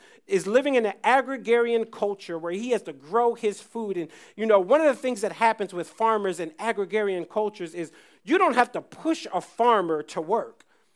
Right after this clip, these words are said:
because he realizes if he doesn't sow this season, the next season is not gonna be anything to eat.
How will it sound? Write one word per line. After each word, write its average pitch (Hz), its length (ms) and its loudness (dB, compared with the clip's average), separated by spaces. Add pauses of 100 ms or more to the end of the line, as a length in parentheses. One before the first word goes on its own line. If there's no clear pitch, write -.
(180)
because 285 280 6
he 370 180 6
realizes 226 760 4 (220)
if 208 140 0
he 370 240 4
doesn't 220 340 6
sow 262 460 2
this 208 300 -4
season, 196 600 -2 (180)
the 247 120 6
next 262 360 2
season 214 400 0
is 196 140 -2
not 247 180 4
gonna 202 140 -2
be 202 180 -4
anything 202 360 -2
to 165 100 -8
eat. 226 320 -10